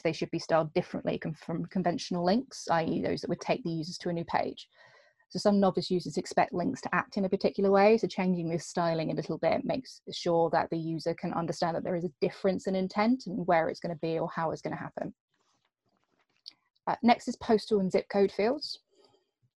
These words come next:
And the issue that we see here is that city names are surprisingly prone to misspelling or transposed characters, so typing an A versus an S when it comes to, like, a standard qwerty keyboard.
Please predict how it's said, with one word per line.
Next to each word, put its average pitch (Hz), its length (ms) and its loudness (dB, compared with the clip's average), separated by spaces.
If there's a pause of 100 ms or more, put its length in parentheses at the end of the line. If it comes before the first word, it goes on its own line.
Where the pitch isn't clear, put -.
And 202 120 4
the 214 80 6
issue 208 180 4
that 196 80 4
we 202 80 6
see 196 200 4
here 180 260 4
is 180 120 2
that 180 220 4
city - 300 2
names 175 320 0
are - 40 -4
surprisingly 180 760 -4
prone 180 260 -4
to 180 100 -8
misspelling 196 580 2 (580)
or - 100 0
transposed 165 480 0
characters, 208 640 6
so - 80 -6
typing 165 400 0
an - 80 -2
A 175 420 0
versus 196 280 -4
an 175 100 0
S 185 320 0
when 180 100 -2
it - 60 -4
comes 160 240 -8
to, - 80 -6
like, - 160 -4
a - 20 -8
standard 160 480 -4
qwerty - 320 -4
keyboard. 180 440 0